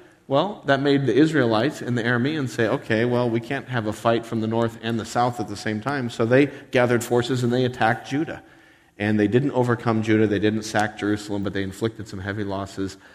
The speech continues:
And, uh, and Isaiah is saying to Ahaz, "Trust God, trust God. It's bad, but God's gonna do this. Just trust God. This is what the Lord says." And finally, Ahaz's momentary faith gave out. And instead of trusting God at that point,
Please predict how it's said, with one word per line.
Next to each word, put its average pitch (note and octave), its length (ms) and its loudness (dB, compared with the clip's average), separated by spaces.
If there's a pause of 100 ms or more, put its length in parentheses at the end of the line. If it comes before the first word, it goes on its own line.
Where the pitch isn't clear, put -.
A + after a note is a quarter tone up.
(280)
And, G#2 260 0
uh, G2+ 160 2
and G#2+ 100 0
Isaiah G#2+ 380 4
is G#2+ 100 0
saying G#2 260 -2
to G2+ 160 -2
Ahaz, G#2 340 -4 (160)
"Trust - 300 -12
God, G2 380 -2
trust - 300 -10
God. F#2+ 300 -4
It's G2+ 100 -8
bad, F#2+ 380 0
but F2+ 120 -10
God's G#2 300 -4
gonna G#2 180 -6
do G2+ 180 -2
this. G#2 280 -2
Just - 220 -16
trust A2+ 260 -12
God. G2+ 300 -4
This G#2+ 120 -8
is A2 80 -12
what A#2+ 140 -8
the A#2+ 60 -8
Lord G#2 280 -2
says." G#2 340 -4 (300)
And A2+ 140 0
finally, A#2+ 540 2
Ahaz's G#2 520 -2
momentary G#2+ 440 -2
faith F#2+ 320 -6
gave F2+ 200 -8
out. F2+ 240 -6 (760)
And F#2+ 180 -4
instead F#2+ 340 0
of G#2 120 -2
trusting G#2+ 420 -2
God G2 240 0
at G2 120 -6
that G2 180 -4
point, G2 260 -6